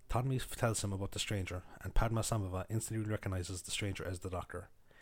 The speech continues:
He then summons them both into the prayer room. In the main hall of the monastery, Chrisong's group is stopped by another monk named Rinchen and his followers. The two leaders debate Chrisong's course of action in not informing Songsen.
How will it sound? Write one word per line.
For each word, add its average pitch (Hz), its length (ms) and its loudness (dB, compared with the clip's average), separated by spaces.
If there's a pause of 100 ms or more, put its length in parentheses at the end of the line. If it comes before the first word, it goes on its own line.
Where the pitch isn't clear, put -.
(200)
He 98 120 -2
then 117 200 2
summons 107 300 2
them 98 100 0
both 95 260 0
into - 160 -8
the - 80 -12
prayer 87 240 -2
room. 82 200 -6 (1000)
In 131 120 6
the 147 100 6
main 139 200 10
hall 117 220 6
of 104 80 2
the - 60 0
monastery, 92 440 0 (180)
Chrisong's 131 420 4
group 107 220 2
is 98 80 -2
stopped - 240 0
by 101 80 2
another 113 240 4
monk 90 280 -2
named 98 280 2
Rinchen 110 420 2
and 92 120 -4
his 104 120 0
followers. - 480 -6 (540)
The - 80 -4
two 143 180 8
leaders 127 260 6
debate 104 280 2
Chrisong's 107 380 0
course - 240 -2
of 98 60 -4
action 98 440 -4
in 101 120 -2
not 101 220 0
informing 98 400 0
Songsen. - 440 -6